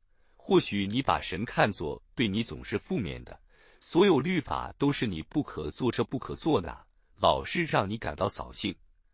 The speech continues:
还或许你认为神对你没什么要求，但却慷慨大方等等。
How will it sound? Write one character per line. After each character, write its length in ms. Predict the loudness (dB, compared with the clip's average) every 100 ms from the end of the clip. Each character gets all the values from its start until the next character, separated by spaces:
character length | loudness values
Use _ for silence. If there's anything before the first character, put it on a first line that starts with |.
| _ _
还 220 | 2 4
或 200 | 6 2
许 280 | 0 -6 -14 -18 _ _ _ _
你 100 | 0
认 180 | 4 4
为 260 | 6 4 2 -4 -10
神 400 | -2 0 0 0
对 180 | 0
你 140 | 0 -2
没 220 | 0 0
什 120 | 0
么 120 | -2
要 200 | 4 4
求， 320 | 4 -2 -8 -10 _ _ _
但 180 | 6 6
却 220 | 4 -2
慷 320 | -2 2 2 2
慨 240 | -4 0
大 240 | 4 4
方 220 | 4 0 0
等 240 | -6 -6
等。 120 | -6